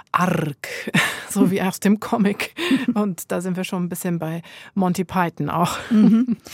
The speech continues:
Speaker 2: Also es muss gar nicht nur im viktorianischen England spielen, ja? Lässt sich das in die heutige Zeit transportieren?
Speaker 1: Also ich würde sagen, es ließe sich sehr gut in die heutige Zeit transportieren, denn es spielt eben in Penzance in Cornwall, äh, also eigentlich Rosamunde Pilcherland. Und es parodiert ja auch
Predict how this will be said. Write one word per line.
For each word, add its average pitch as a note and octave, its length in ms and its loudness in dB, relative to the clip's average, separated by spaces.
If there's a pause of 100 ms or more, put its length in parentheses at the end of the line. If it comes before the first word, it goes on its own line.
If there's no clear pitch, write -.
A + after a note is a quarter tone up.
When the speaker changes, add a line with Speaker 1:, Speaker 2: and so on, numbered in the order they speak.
(160)
Speaker 2:
Also A3 200 0
es A3+ 60 0
muss B3 260 4
gar F3 160 0
nicht F#3+ 160 -2
nur G3+ 180 0
im F#3 160 0
viktorianischen F#3+ 680 -4
England F3 360 -4
spielen, D#3+ 360 -2
ja? E3 140 -2
Lässt F#3 260 -6
sich - 340 -10
das B3 320 -6
in C4 140 0
die C4+ 120 -2
heutige B3+ 360 -2
Zeit A3+ 240 -2
transportieren? A#3+ 800 -2 (200)
Speaker 1:
Also G#3+ 240 2
ich - 220 -2
würde B3+ 300 2
sagen, A#3+ 260 2
es - 160 -4
ließe C4+ 360 4
sich G#3+ 200 -2
sehr G3 220 0
gut C#4+ 260 -2
in F3+ 80 -2
die F3+ 140 -2
heutige F#3 360 -2
Zeit F#3 220 -2
transportieren, G3+ 540 0
denn F#3 120 2
es G3 80 -2
spielt A#3+ 440 -2
eben G#3+ 240 0
in G3+ 240 0
Penzance F3+ 680 0
in G3 220 0 (160)
Cornwall, A#3 840 2
äh, - 40 -10
also G3 540 -4
eigentlich G3+ 440 -4
Rosamunde G#3+ 580 0
Pilcherland. E3+ 760 -6
Und F3 140 -4
es F#3 120 -10
parodiert F#3 640 -2
ja A3 180 0
auch A#3 280 0